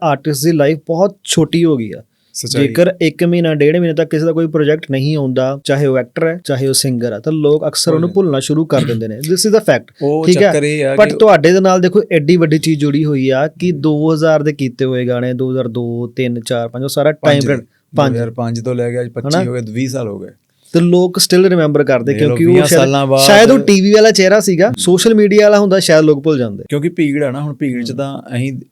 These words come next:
Speaker 2: ਹੁਣ ਮੰਨ ਲਓ ਰੀਲ ਦੇਖੀ ਦੀ ਆ, ਚਾਰ ਵਾਰੀ ਤੁਸੀਂ ਐਂ ਕਰਤਾ, ਉਹ ਪੰਜਵੇਂ ਨੰਬਰ ਵਾਲੀ ਜਿਹੜੀ ਚੀਜ਼ ਤੁਸੀਂ ਦੇਖੀ ਸੀਗੀ,
Speaker 1: ਹੂੰ।
Speaker 2: ਤੁਹਾਨੂੰ
Speaker 1: ਤੁਹਾਨੂੰ
Speaker 2: ਪਤਾ
Speaker 1: ਯਾਦ
Speaker 2: ਨਹੀਂ
Speaker 1: ਨਹੀਂ।
Speaker 2: ਕੀ ਦੇਖੀ ਸੀ। ਟੀ ਵੀ ਵੇਲੇ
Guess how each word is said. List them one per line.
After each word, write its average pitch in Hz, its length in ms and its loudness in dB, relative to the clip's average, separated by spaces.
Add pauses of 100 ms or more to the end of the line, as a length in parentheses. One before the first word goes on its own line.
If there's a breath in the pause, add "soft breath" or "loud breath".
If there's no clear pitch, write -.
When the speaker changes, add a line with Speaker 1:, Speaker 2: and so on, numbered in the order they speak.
(160)
Speaker 2:
ਹੁਣ 120 100 -8
ਮੰਨ 123 140 -6
ਲਓ 127 100 -4
ਰੀਲ 135 240 -4
ਦੇਖੀ 107 260 -8
ਦੀ 98 120 -10
ਆ, 95 100 -16 (1040)
ਚਾਰ 135 340 2
ਵਾਰੀ 151 160 2
ਤੁਸੀਂ 156 200 -2
ਐਂ 143 160 -2
ਕਰਤਾ, 143 500 -2 (100)
ਉਹ - 220 -10 (640)
ਪੰਜਵੇਂ 147 280 -2
ਨੰਬਰ 151 220 -2
ਵਾਲੀ 147 180 -2
ਜਿਹੜੀ 147 180 -2
ਚੀਜ਼ 139 260 -4
ਤੁਸੀਂ 139 120 -2
ਦੇਖੀ 123 300 -6
ਸੀਗੀ, 107 280 -6
Speaker 1:
ਹੂੰ। 135 80 -4
Speaker 2:
ਤੁਹਾਨੂੰ 120 200 -8 (340)
Speaker 1:
ਤੁਹਾਨੂੰ 147 240 0
Speaker 2:
ਪਤਾ 143 100 2
Speaker 1:
ਯਾਦ 135 60 2
Speaker 2:
ਨਹੀਂ 127 100 0
Speaker 1:
ਨਹੀਂ। 127 120 -4
Speaker 2:
ਕੀ 117 80 -4
ਦੇਖੀ 107 260 -10
ਸੀ। 113 160 -20 (320)
ਟੀ 127 180 -4
ਵੀ 143 420 -4
ਵੇਲੇ 127 440 -8